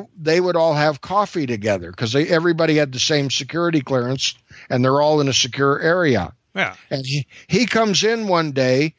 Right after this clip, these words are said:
Speaker 1: and he's looking really upset and kind of, you know, a little shaky.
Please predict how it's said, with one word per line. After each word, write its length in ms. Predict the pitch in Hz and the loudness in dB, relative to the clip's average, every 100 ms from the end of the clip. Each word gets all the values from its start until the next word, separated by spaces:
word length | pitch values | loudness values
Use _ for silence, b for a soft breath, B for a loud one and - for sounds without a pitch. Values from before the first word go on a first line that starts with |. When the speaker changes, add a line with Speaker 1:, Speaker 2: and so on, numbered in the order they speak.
| b b | b b
Speaker 1:
and 160 | 147 139 | -2 2
he's 320 | 185 180 165 | 2 0 -2
looking 560 | 160 196 190 180 143 139 | -2 0 -2 -2 -4 -2
really 360 | 196 202 202 | 0 2 0
upset 640 | 180 170 - - 202 165 - | 0 -2 -2 -2 0 0 -4
and 140 | 147 123 | -12 -6
kind 280 | 156 175 | -2 -2
of, 240 | 165 123 - _ _ _ | -2 -4 -12 _ _ _
you 80 | - | -6
know, 180 | 147 156 | -2 0
a 40 | |
little 280 | 143 170 165 | 2 2 2
shaky. 640 | - 185 185 175 107 92 | 2 2 0 0 -4 -4